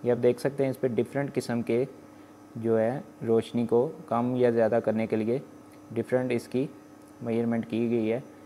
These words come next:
कि आप किसी भी जगह पे इसको set कर सकते हो, रोशनी उतनी ज़्यादा तेज़ हो जाएगी और एक ख़ास point पे रोशनी वो आगे भेजेगा।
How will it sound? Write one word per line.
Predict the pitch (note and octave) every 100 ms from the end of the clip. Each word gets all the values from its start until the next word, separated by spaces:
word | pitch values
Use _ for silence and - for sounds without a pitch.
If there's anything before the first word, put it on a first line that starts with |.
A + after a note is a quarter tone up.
| -
कि | B2
आप | A#2 -
किसी | A#2+ - C3
भी | B2+ B2 - - - - - - - - - - A2
जगह | A#2 A#2
पे | A2+
इसको | A2 A2+
set | - G#2+
कर | - B2+
सकते | - - B2+
हो, | C3+ - - - - -
रोशनी | A2+ G#2+ - A#2+ A#2 - D3
उतनी | G2 A#2
ज़्यादा | A2+ A2 A2 G#2+ - - -
तेज़ | G#2+ G#2+
हो | G#2
जाएगी | G2+ G2+ G2+ - - - - - - -
और | C3 A#2
एक | A2+
ख़ास | - A#2 A2+
point | - A#2 A2
पे | C#3+ - - - - - -
रोशनी | A#2 A2+ -
वो | A2+ A2+ G#2 - - - - - - - -
आगे | A#2 G#2+ A2+ A#2 - G#2+
भेजेगा। | G#2+ G2 G2+ G#2